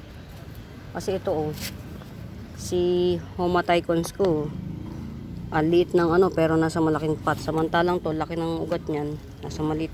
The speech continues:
na seedling bag. Six by six lang na seedling bag yan, eh. Ito, ah, si Homatay. Hmm. Ang ganda ng jeans niya, oh. Galaxy, ano, mutation.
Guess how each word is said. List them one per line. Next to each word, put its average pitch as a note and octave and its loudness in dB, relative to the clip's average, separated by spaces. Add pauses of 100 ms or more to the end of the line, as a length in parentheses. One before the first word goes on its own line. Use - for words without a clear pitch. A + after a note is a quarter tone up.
na D#3 2
seedling D3 0
bag. D3+ 2 (720)
Six - 0
by F#3 8
six - -2
lang F#3 6
na F3 -2
seedling F3 2
bag E3 0
yan, E3 0
eh. D3 -6 (1000)
Ito, E3 2
ah, D3+ 2
si - -2
Homatay. D3 0 (2000)
Hmm. C#3 -2 (300)
Ang D#3+ 2
ganda F3 6
ng E3+ 2
jeans D#3+ 2
niya, D3 0
oh. C3 -10 (2000)
Galaxy, D#3 2
ano, C#3+ 0 (640)
mutation. C#3+ -2